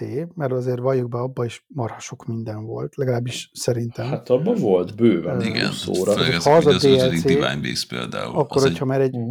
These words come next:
Speaker 1: új játékot adnak ki, tehát egy második részt, akkor ahhoz, ö, ahhoz mérten, akkor ebbe rohadt sok újdonságnak kell lennie.
Speaker 2: Hát
Speaker 1: Nem
Speaker 2: főleg, hogy
Speaker 1: csak,
Speaker 2: hat
Speaker 1: ö,
Speaker 2: évig baszakodtak vele.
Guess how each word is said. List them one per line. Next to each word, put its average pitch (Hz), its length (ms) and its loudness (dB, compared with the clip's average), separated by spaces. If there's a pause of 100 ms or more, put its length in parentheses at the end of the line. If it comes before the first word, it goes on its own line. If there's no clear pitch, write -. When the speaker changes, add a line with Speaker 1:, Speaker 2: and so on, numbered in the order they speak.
(120)
Speaker 1:
új 143 200 0
játékot 127 920 -2
adnak 120 440 -6
ki, - 160 -10
tehát 117 300 -8
egy 117 60 -8
második 117 600 -4
részt, 131 320 -2
akkor 131 260 -4
ahhoz, 127 480 -2 (880)
ö, - 60 -10 (260)
ahhoz 131 400 2
mérten, 127 540 -2
akkor 135 340 -6
ebbe 127 340 -6
rohadt 131 560 -2
sok - 280 -12
újdonságnak 117 680 -14
kell 117 200 -14
lennie. 120 580 -14 (300)
Speaker 2:
Hát 143 280 -4
Speaker 1:
Nem 127 140 0
Speaker 2:
főleg, 117 160 6
hogy - 20 -16 (100)
Speaker 1:
csak, 117 80 -2
Speaker 2:
hat 117 220 0
Speaker 1:
ö, 123 60 0
Speaker 2:
évig 107 200 -2
baszakodtak 101 720 -6
vele. 104 400 -4